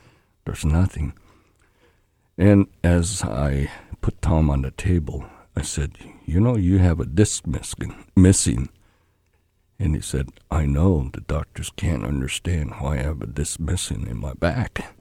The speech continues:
And as I put my energy down, over by this sculpture, uh, of a horse that he made, stood a Confederate officer in full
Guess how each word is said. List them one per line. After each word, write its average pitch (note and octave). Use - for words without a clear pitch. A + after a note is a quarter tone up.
And F#2
as E2
I F2+
put -
my E2+
energy B2+
down, B1
over A2
by F#2+
this -
sculpture, -
uh, -
of C#2
a C2+
horse F#2
that -
he E2+
made, D2+
stood G2
a D#2
Confederate F2+
officer -
in C#2+
full E2+